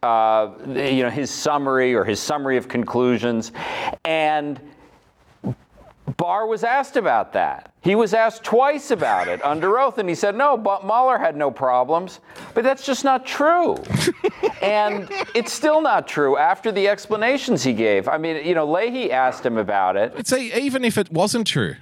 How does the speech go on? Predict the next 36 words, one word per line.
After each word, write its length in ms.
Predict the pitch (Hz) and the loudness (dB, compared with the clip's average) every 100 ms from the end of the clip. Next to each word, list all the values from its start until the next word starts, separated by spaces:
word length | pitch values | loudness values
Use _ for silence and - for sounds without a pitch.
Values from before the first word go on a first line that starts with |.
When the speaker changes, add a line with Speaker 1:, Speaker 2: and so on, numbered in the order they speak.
| _ | _
Speaker 2:
but 140 | 143 123 | -4 -2
he 120 | 180 | -4
says 240 | - 120 | -2 -2
it 80 | 101 | -2
is 160 | 160 165 | -2 -2
true, 220 | - 92 | 0 0
but 160 | 180 | 0
even 200 | 233 220 | 0 0
if 140 | 196 156 | 0 0
it 60 | |
wasn't, 340 | 120 180 190 156 | -2 0 -2 -2
it 100 | 190 | -2
doesn't 280 | 240 226 190 | -2 0 0
matter 240 | 180 160 | 0 0
anyway. 400 | 208 269 131 73 | 0 -2 -4 -2
Who 160 | 156 226 | -2 -2
gives 180 | 240 | 0
a 60 | 285 | 0
fuck? 340 | - 98 - - _ _ _ | 0 -6 -8 -18 _ _ _
Because 420 | 175 170 196 175 175 | -4 0 2 2 -2
it's 200 | 170 190 | 0 2
not 180 | 226 - | 2 0
up 200 | 175 - | -2 -2
to 80 | 214 | -2
Robert 340 | 156 151 139 | 0 -2 -2
Mueller 300 | 123 143 170 | -6 -2 -2
what 260 | 104 131 123 | 0 -2 -2
gets 220 | 139 - | -4 -2
released 380 | 127 127 220 - | 0 0 0 0
or 100 | 156 | 0
not. 180 | 98 76 | 0 -2
It's 140 | 156 | -2
up 120 | 196 208 | -2 -2
to 100 | 208 | 0
William 360 | 160 151 139 | 2 2 2
Barr. 320 | 127 135 240 | 0 -4 -6